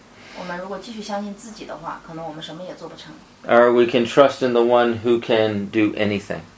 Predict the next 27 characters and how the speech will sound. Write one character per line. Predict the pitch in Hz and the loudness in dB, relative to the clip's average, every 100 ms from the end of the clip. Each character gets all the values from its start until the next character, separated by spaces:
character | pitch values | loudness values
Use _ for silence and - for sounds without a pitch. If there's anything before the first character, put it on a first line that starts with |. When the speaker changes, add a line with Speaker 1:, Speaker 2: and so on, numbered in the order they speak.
| - - - - | -20 -20 -20 -14
Speaker 1:
还 | - | -12
是 | 190 | -10
我 | 160 | -10
们 | 156 160 | -10 -10
愿 | 175 | -10
意 | 170 | -10
相 | 180 185 190 | -12 -12 -10
信 | 175 | -12
一 | 151 | -12
个， | 151 | -12
呃， | 156 - 165 - | -12 -16 -20 -16
凡， | 165 - | -14 -12
凡 | 165 190 | -10 -10
事 | 202 | -10
都 | 180 | -14
可 | 190 | -14
以 | 165 | -14
做 | 185 175 | -12 -12
的 | 160 | -12
神 | 160 151 | -16 -16
呢？ | 151 - - - - - - - - | -18 -20 -20 -20 -20 -20 -20 -12 0
Speaker 2:
And | 117 | 4
I | 120 127 | 6 8
believe | 135 139 120 | 8 6 8
God | 127 120 - | 8 8 4
calls | - 147 139 135 113 | 0 6 8 6 4
us | 117 110 107 | 6 6 4